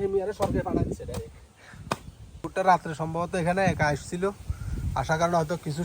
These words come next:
শিয়াল এটারে আক্রমণ করছিল। যেহেতু এটার আশেপাশে আর কোনো বাড়ি টাড়ি নাই,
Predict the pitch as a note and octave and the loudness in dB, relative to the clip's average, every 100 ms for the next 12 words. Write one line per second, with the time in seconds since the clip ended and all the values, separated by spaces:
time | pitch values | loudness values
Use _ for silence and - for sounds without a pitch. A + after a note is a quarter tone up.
0 | - E3 E3 F3 D#3 E3 F3 - - D3 | -2 2 4 4 2 2 4 4 2 0
1 | C3+ C3 E3 F#3 G3 - - - - - | -2 -4 -2 -2 -4 -8 -10 -10 -10 -14
2 | - C3+ C#3+ D#3+ E3 D3+ C#3 F3 F3 F3 | -10 -6 0 8 8 8 6 6 8 6
3 | D3 E3 E3 - D3 - D3+ C3+ C#3 | 6 2 2 2 0 0 -2 0 0